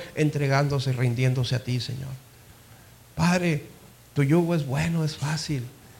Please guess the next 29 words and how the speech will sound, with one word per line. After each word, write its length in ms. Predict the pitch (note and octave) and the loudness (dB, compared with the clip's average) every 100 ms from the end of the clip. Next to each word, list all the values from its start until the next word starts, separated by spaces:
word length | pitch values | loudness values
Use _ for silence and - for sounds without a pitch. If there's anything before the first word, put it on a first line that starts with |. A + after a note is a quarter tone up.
| - - - D3 | -20 -20 -10 -4
Yo 80 | |
te 120 | D3+ E3 | 0 2
ruego, 380 | D#3 F3 D#3+ | 4 4 2
Señor, 420 | C#3 C#3+ C#3 D#3 D#3+ | -2 -2 2 0 2
que 100 | C#3+ | 0
nos 180 | C3 | 0
ayudes, 460 | C#3 C3 D#3+ D3+ B2+ | -2 -2 0 0 -2
Padre. 260 | C3+ D3 C#3 | -2 0 0
Danos, 400 | F3 G3 E3+ D3 - - - | 0 0 -2 -4 -12 -20 -8
eh, 400 | - - - D3 | -2 -2 0 0
el, 200 | C3+ B2+ | 0 -2
el 160 | C3+ | -2
poder 400 | B2+ C3 D3 F3 | -2 0 4 4
en, 220 | F3 C#3+ C3+ - G2+ - - - C3+ | 4 0 -2 -8 -12 -14 -20 -14 -4
en 120 | C3+ | 0
nosotros, 520 | B2 D3 G3+ F#3+ C#3 | 0 0 -2 -2 -2
Señor, 260 | C#3 D#3 D#3 | 0 0 0
para 220 | D3 C#3 | 2 0
poder, 400 | C3+ C#3 E3+ E3 - - - | 2 2 2 2 -4 -18 -14
ah, 340 | - D3 C#3 C#3 C3+ - - - - - - - | -2 0 0 -2 -6 -14 -18 -18 -18 -20 -20 -8
lle-, 240 | C#3 C#3 C#3+ | -4 -4 0
llegar 480 | C3+ C3 E3 F3+ | 2 4 2 4
y, 160 | D3+ C#3 | 2 2
y 120 | C#3 | -2
poder 400 | C3 C3+ C3+ D#3+ | -2 0 2 2
predicar 540 | - D#3 C3 D#3 F3+ F3 | 0 2 2 0 -2 -2
tu 120 | D#3+ | -4
palabra, 480 | D3+ C#3 C3+ C3+ C3 | -4 -2 0 -2 -6
Señor. 320 | - C3+ B2 | -6 -10 -12